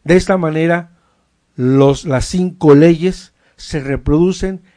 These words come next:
en el cien por ciento de las verificaciones, de las revisiones clínicas que se hagan. Estas cinco leyes son validadas ya en algunas universidades.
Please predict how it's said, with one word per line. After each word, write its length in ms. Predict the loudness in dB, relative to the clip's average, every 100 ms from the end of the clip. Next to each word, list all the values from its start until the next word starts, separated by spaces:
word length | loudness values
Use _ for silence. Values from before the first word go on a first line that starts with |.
| -10
en 180 | -6 -4
el 120 | -4
cien 340 | -4 -4 -4
por 280 | -2 -2 -2
ciento 600 | -8 -10 -10 -12 -14 -14 _ _ _
de 260 | -2 0
las 220 | 0 -2 -4
verificaciones, 1040 | -4 -6 -8 -8 -10 -4 -4 -2 -6 -6
de 160 | -4 -4
las 160 | -6
revisiones 640 | -8 -10 -10 -12 -12 -14 _ _ _ _ -10
clínicas 540 | -8 -8 -10 -12 -12
que 100 | -14
se 160 | -12 -12
hagan. 260 | -12 -16 _ _ _ _
Estas 300 | -6 -6 -6
cinco 320 | -10 -10 -8
leyes 460 | -4 -4 -6 -12 -14 -20 _
son 320 | -14 -6 -4 -4
validadas 520 | -6 -4 -4 -6 -8
ya 200 | -8 -6
en 140 | -8
algunas 420 | -8 -8 -10 -10
universidades. 800 | -14 -14 -14 -16 -18 -20 -20 _